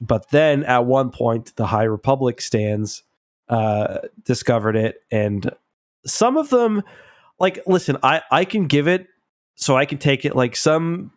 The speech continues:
some were, like, photoshopping the, the book, back of the book with, like, funny quotes about my YouTube channel stuff, like, that's totally fine. There were a couple people, though, that just took it way too far.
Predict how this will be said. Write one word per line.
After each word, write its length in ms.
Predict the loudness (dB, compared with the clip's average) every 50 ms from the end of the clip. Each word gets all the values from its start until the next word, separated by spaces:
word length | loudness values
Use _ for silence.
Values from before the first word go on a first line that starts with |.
| _ _ _ _
some 300 | -6 -2 0 0 2 2
were, 100 | 0 0
like, 220 | 2 0 0 -2 -4
photoshopping 800 | -2 0 0 2 2 0 0 0 0 0 0 0 -2 -2 0 -2
the, 80 | -2 -4 -6 _ _ _
the 100 | -4 -4
book, 320 | -4 -2 -2 -4 -4 -4 _ _ _ _ -8
back 300 | -4 0 0 0 0 -2
of 40 | -4
the 60 | -2
book 240 | -2 -2 -4 -2 -6
with, 120 | -4 -2
like, 160 | -2 -4 -4 -6
funny 460 | -4 -2 0 0 0 0 -2 -4 -4 -8 -16 -20 -20 _ -8
quotes 340 | -2 0 0 0 0 0 -2
about 180 | -2 0 0
my 80 | 0 0
YouTube 340 | 0 0 -2 -2 -2 -4 -2
channel 220 | -2 -2 -2 0 -2
stuff, 220 | -2 -2 -2 -2 0
like, 140 | -2 -2
that's 220 | 0 0 -2 -2 -2
totally 340 | -2 0 0 2 0 -2 -2
fine. 440 | -2 -2 -2 -2 -2 -4 -8 -10 -12 _ _ _ _ _ _ _ _ _ _ _ _ _ _ _
There 140 | 0 0 2
were 140 | 2 2 0
a 40 | 0
couple 240 | 0 0 0 0 0
people, 220 | -2 0 0 0
though, 160 | 0 0 0 0
that 120 | -2 -2
just 240 | -2 -4 -6 -4 -4
took 160 | -4 -2 -2
it 100 | -2 -2
way 200 | -2 -2 -2 -2
too 220 | -2 -2 -4 -4 -2
far. 420 | -4 -4 -4 -4 -4 -4 -8 -12